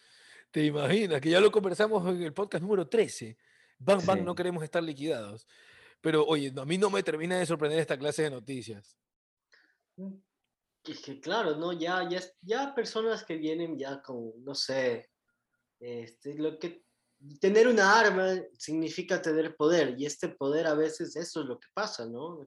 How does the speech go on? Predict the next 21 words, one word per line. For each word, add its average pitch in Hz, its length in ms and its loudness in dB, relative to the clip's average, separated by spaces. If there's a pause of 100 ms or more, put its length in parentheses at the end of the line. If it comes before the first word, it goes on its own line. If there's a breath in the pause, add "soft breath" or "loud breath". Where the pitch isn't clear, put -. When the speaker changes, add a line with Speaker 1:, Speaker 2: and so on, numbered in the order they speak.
(140)
Speaker 3:
Justamente 135 680 -12
de, 110 320 -12 (540)
de 117 180 -12
que 127 120 -8
no, 139 200 -4
no 147 120 0
les 147 160 0
puedas 151 260 0
decir 135 320 -6
nada, 139 560 2
que 127 60 -10
no 123 160 -8
puedas, - 500 -10 (420)
este, 117 440 -8
hablar. 135 500 0
¿Quién 170 160 0
sabe 175 260 0
qué, 143 300 0
en 143 160 -4
qué 156 400 4
estado 143 720 -2